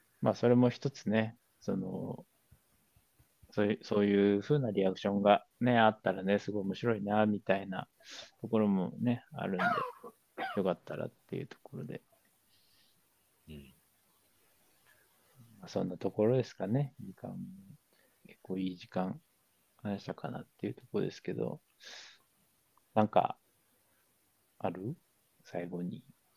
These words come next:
Speaker 2: そうだね。
Speaker 1: このエピソードの思い出とか、なんか他にも、この振り返りっていうところで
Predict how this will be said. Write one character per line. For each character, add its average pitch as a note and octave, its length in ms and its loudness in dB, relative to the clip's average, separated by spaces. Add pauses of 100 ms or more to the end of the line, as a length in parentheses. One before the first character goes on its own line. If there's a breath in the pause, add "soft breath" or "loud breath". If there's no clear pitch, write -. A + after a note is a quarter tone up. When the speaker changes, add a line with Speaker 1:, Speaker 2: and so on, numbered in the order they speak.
(120)
Speaker 2:
そ F2+ 260 -4
う D2 60 -6
だ C#2+ 100 -6
ね。 F2+ 200 -4
Speaker 1:
こ F2 60 -6 (360)
の A2 60 2
エ F#2+ 40 2
ピ - 140 -12
ソ F#2 260 -4
ー - 20 -6
ド F#2 120 -8
の F#2 140 -6
思 F#2 320 -6
い F2+ 100 -10
出 F#2 100 -12
と - 160 -8
か、 - 160 -8
な F#2 120 -6
ん F#2 40 -10
か - 120 -8
他 F#2 200 -4
に E2+ 140 -6
も、 - 260 -14 (280)
こ G2+ 120 -10
の E2+ 280 -8
振 - 120 -6
り F#2+ 120 0
返 F#2 280 6
り F#2+ 100 -2
っ - 20 -6
て - 200 -12
い - 40 -8
う - 20 -10
と - 120 -16
こ - 60 -10
ろ A#2+ 60 -10
で - 180 -14